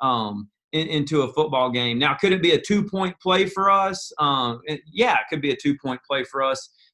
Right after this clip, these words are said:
in, in real football, but, you know, it's not something that we're gonna base, uh, you know, we're gonna, we're gonna run the power. I mean, that's, that's kinda what, what we're gonna base out of. But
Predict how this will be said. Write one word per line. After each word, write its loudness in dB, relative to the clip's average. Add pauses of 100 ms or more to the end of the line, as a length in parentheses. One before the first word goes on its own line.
(120)
in, -4
in -2
real 4
football, 0
but, 0 (840)
you 0
know, 2 (160)
it's -8
not 2
something -2
that -4
we're 0
gonna -2
base, 0 (220)
uh, 2
you -2
know, 0
we're 0
gonna, 2
we're 0
gonna 4
run 4
the -4 (100)
power. 0
I -4
mean, 2
that's, -2
that's 0
kinda -2
what, 2
what -4
we're 0
gonna 0
base 0
out 0
of. -4
But -4